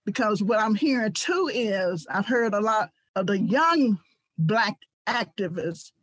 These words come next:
saying that they would like to work with the elders. So our mission is to bring together the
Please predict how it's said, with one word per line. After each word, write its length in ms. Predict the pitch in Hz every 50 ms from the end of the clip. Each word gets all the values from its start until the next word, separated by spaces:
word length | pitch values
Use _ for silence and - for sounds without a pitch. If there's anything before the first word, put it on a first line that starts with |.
| _ _ _
saying 480 | - - - 269 240 233 233 214 202 220
that 140 | 208 202
they 140 | - 220 233
would 140 | 240 226 220
like 220 | 226 214 226 -
to 80 | - 196
work 260 | 180 190 233 233 208 -
with 200 | 196 214 208 -
the 260 | 208 180 170 180 190 - _ _ _ _ _
elders. 1000 | 262 285 302 311 294 269 240 214 170 165 160 - - 101 - - - - - - - _ _ _ _
So 400 | - - 214 202 - 202 165 160 - _ _ _ _ _ _ _ -
our 500 | 196 226 233 220 208 214 208 190 190 196 185 - _ _ _ _ _ -
mission 640 | 196 247 285 330 403 - - 226 202 196 202 202 - _ _ _ _ _ -
is 200 | 247 240 - -
to 340 | - - 214 165 175 165 156 - _ _ _ _
bring 460 | - 156 160 214 247 262 262 254 247 214
together 640 | - 233 202 185 220 233 233 214 214 196 180 196 - _ _ _ _ _
the 200 | - 175 214 208